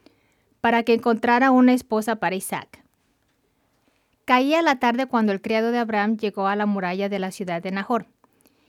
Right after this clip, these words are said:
y era la hora cuando las mujeres salían a sacar el agua del pozo. Entonces el criado comenzó a orar:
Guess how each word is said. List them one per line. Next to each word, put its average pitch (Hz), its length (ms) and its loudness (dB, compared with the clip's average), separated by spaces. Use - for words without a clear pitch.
y 277 140 -2
era 311 160 2
la 285 180 2
hora 240 200 2
cuando 202 240 -2
las 185 180 -4
mujeres 214 460 -4
salían 202 460 -4
a 190 80 -8
sacar 190 340 -8
el 185 140 -6
agua 180 180 -6
del 185 160 -10
pozo. 170 360 -14
Entonces 277 500 0
el 320 120 -6
criado 247 300 -2
comenzó 196 380 -4
a 190 60 -2
orar: 180 340 -6